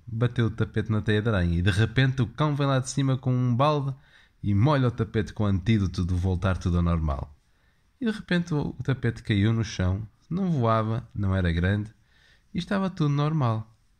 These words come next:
E de repente também todos aqueles animais, o gato, o rato e o cão,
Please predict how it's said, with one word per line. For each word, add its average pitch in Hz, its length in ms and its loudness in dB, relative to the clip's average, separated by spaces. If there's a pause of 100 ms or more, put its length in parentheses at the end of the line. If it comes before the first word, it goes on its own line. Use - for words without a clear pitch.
(140)
E 87 100 -6
de 85 80 -2
repente 175 540 -6
também 95 400 -2 (600)
todos 160 340 0
aqueles 92 320 0
animais, 113 680 0
o 78 160 -8
gato, 117 440 -4
o 104 60 -6
rato 95 580 -6
e 87 140 -2
o - 40 -6
cão, 107 300 -4